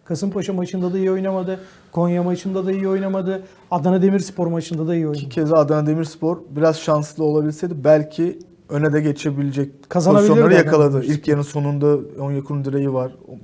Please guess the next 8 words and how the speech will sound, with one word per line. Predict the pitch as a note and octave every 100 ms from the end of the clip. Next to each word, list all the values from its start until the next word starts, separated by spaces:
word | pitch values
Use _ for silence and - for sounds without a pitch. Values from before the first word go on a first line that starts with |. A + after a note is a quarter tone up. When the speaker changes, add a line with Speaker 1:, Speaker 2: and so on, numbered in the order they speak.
| C#3+
Speaker 2:
Mu-, | C#3
Muslera'nın | C3+ C3+ D3 C#3
boşa | C3+ C#3 C#3
çıktığı | - C#3+
pozisyon | C#3 C#3 - D3 C#3+
var. | G#3+ - - - - - -
Yani, | C#3 C#3+ D#3+
e, | D#3